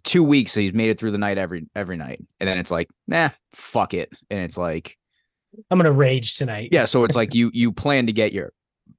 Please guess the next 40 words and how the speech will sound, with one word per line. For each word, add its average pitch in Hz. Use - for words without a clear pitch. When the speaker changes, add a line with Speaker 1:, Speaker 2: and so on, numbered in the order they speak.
Speaker 1:
your 101
five, 101
and 107
then 104
he 113
has 95
other 107
plans. 87
And 107
that 110
usually 113
coincides 98
right 98
around 95
the 85
time 95
where 92
you 90
usually 92
have, 104
like, 90
other 95
shit -
to 104
do 113
and, 95
like, 85
other 90
responsibilities. 90
So -
then 90
you 87
have 82
to 87
just 82
fucking 80
be 85
a 76
zombie 71
forever. 58